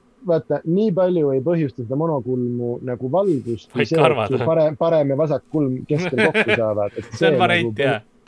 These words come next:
Speaker 1: see põhjustab natuke rohkem seda monokulmu, jah. Aga mis maateadlased on?
Speaker 2: Jaa.
Speaker 1: Oli juba, kui sa lugesid küsimuse ära juba. No siis ei ole vahet, mis küsimus oli. Äh, s-, äh,
Speaker 2: See mono-, monokul-, mitte mono, vaid see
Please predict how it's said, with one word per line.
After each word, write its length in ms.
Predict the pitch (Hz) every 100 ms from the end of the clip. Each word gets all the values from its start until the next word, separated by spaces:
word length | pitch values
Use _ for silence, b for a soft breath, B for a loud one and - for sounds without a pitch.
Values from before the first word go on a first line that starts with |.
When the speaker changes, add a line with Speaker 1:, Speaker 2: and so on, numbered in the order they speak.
| -
Speaker 1:
see 100 | 170
põhjustab 480 | 156 156 120 127 147
natuke 400 | 160 120 127 131
rohkem 380 | 120 - 104
seda 260 | 104 101 101 101 101 101
monokulmu, 640 | 104 101 98 98 98 107
jah. 160 | 101 101 _ _ _ b b _ -
Aga 460 | 131 135 131 139 135 131 127 127
mis 220 | 156 180 156
maateadlased 680 | 165 151 156 131 117 113 101
on? 200 | 107 110
Speaker 2:
Jaa. 160 | 135
Speaker 1:
Oli 160 | 139 131
juba, 140 | 123
kui 100 | 127
sa 60 | 123
lugesid 240 | 151 131
küsimuse 320 | 113 139 131 131
ära 160 | 123
juba. 160 | 110 110
No 160 | 143
siis 160 | 165 208
ei 120 | 202
ole 120 | 202 175
vahet, 300 | 180 113 -
mis 240 | 110 -
küsimus 360 | 127 113 107 120
oli. 260 | 117 104
Äh, 260 | - 123 131
s-, 240 | 120 -
äh, 600 | 117 117 156 156 151 143 - _ _ _
Speaker 2:
See 180 | 156 135
mono-, 320 | 165 175 147
monokul-, 460 | 160 165 127 135 135
mitte 160 | 147
mono, 220 | 147 151 117
vaid 160 | 110 110
see 280 | 120 110